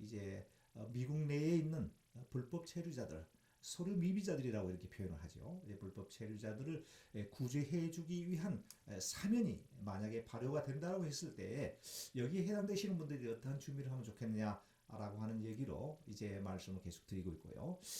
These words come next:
에, 어, 지난 회에는 이제 그 취업 이민으로서 영주권을, 에, 도달하는 방법에 대해서, 어, 스폰서의 자격에 대한,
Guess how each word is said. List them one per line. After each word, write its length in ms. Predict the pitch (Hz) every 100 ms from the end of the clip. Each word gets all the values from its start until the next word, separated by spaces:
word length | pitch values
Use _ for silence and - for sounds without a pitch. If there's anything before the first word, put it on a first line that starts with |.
| - -
에, 440 | 131 123 120 120 123 - - -
어, 180 | 120 117
지난 500 | 127 131 131 127 131 - _ _ -
회에는 580 | 143 123 120 - 101 175 - _ _ -
이제 600 | 107 113 113 113 117 -
그 180 | - 104
취업 420 | - - 190 208 190
이민으로서 520 | 190 214 214 165 131
영주권을, 640 | 117 123 120 123 117 - -
에, 140 | 110 110
도달하는 640 | 117 117 117 117 135 127
방법에 480 | 120 117 127 160 113
대해서, 580 | 104 104 - - 127 - - -
어, 100 | 110
스폰서의 1120 | 104 - - 180 180 165 175 180 131 127 117
자격에 400 | 113 107 147 175
대한, 360 | 190 135 165 101